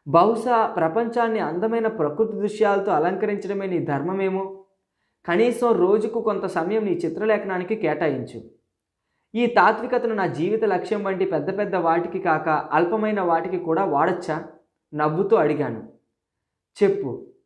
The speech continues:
ఏమిటది?" అడిగాడు జూలియన్. "నా ధ్యేయాల్లో ఒకటి. చాలా చిన్నదే అనుకో, నేను నడుం చుట్టుకొలతను తగ్గించుకోవటం." "అది ఎప్పుడు ప్రారంభించాలి?" "దానికి నువ్వు సిగ్గుపడాల్సిన పని లేదు.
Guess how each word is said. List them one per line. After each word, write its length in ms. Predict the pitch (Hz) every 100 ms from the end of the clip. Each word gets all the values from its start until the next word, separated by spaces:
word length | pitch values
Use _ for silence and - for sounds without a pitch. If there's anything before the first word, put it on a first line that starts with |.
| -
ఏమిటది?" 840 | 185 233 220 190 175 180 - - -
అడిగాడు 420 | 143 160 160 165 131
జూలియన్. 460 | 139 139 127 98 - _ _ _ _ _ _ -
"నా 200 | 190 220
ధ్యేయాల్లో 640 | 151 156 165 208 196 190 214
ఒకటి. 560 | 135 147 147 120 - _ _ _ _ 196
చాలా 260 | 220 254 226
చిన్నదే 260 | 190 233 262
అనుకో, 600 | 190 170 175 220 - - _ _ -
నేను 220 | 233 247
నడుం 340 | 202 165 202 233
చుట్టుకొలతను 600 | 233 - 220 214 196 202
తగ్గించుకోవటం." 800 | 180 - 214 214 156 135 123 - - _ _ _ _ _ _ _ _ -
"అది 160 | 160 160
ఎప్పుడు 260 | 147 233 233
ప్రారంభించాలి?" 960 | 220 208 196 196 190 190 185 185 - - _ _ _ _ _ _ _ _ _ _ _ _ _ _ _ _ -
"దానికి 340 | 160 175 190
నువ్వు 200 | 180 170
సిగ్గుపడాల్సిన 760 | 170 160 160 220 214 190 180 180
పని 240 | 165 147
లేదు. 380 | 175 127 -